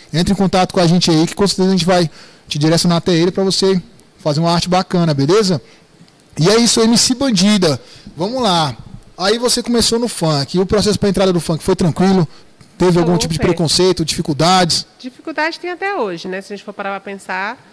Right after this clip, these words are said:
Speaker 2: né? O funk aqui em Brasília, infelizmente, ainda não é muito aceito, né? Assim, a gente já conseguiu, é, entrar em vários locais, né? Mas ainda não é, uau, sertanejo da vida. Eu acho que não só,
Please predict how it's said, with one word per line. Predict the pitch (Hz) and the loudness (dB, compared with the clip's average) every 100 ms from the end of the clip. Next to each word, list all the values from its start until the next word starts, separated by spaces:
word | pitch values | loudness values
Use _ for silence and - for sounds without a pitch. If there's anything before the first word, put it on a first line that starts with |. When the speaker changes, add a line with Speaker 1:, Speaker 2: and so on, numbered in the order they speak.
| - - _ | -20 -20 _
Speaker 2:
né? | 175 180 | -10 -10
O | |
funk | 202 202 196 | -8 -10 -10
aqui | 196 - | -12 -12
em | 208 | -10
Brasília, | 185 180 170 185 180 | -8 -8 -8 -12 -12
infelizmente, | 185 202 185 185 - | -14 -14 -12 -12 -12
ainda | 175 | -12
não | 180 175 | -10 -10
é | |
muito | 175 175 170 170 170 165 | -10 -10 -8 -8 -10 -10
aceito, | 175 - 170 151 185 - | -14 -12 -10 -10 -12 -12
né? | 247 175 | -10 -10
Assim, | 175 180 | -12 -14
a | |
gente | 160 165 | -16 -12
já | 175 | -12
conseguiu, | - 185 - 175 165 - - _ - | -10 -14 -14 -14 -14 -20 -20 _ -14
é, | 180 170 160 165 - _ | -10 -8 -10 -14 -20 _
entrar | - 190 - 196 185 | -16 -14 -8 -6 -6
em | |
vários | 170 165 175 170 | -8 -8 -8 -10
locais, | 170 - 160 160 226 - - _ _ _ _ | -12 -10 -10 -8 -12 -18 -20 _ _ _ _
né? | 175 170 170 | -12 -10 -8
Mas | 175 175 | -10 -8
ainda | 180 196 | -8 -10
não | 247 | -8
é, | 202 190 180 165 - _ | -6 -4 -6 -8 -18 _
uau, | 175 180 170 156 | -10 -8 -6 -10
sertanejo | - 151 170 165 160 | -14 -12 -10 -8 -8
da | 170 | -8
vida. | 165 175 196 202 170 | -6 -6 -4 -4 -4
Eu | 180 | -4
acho | 220 - | -6 -8
que | |
não | 294 349 | -10 -8
só, | - 254 247 | -4 -4 -4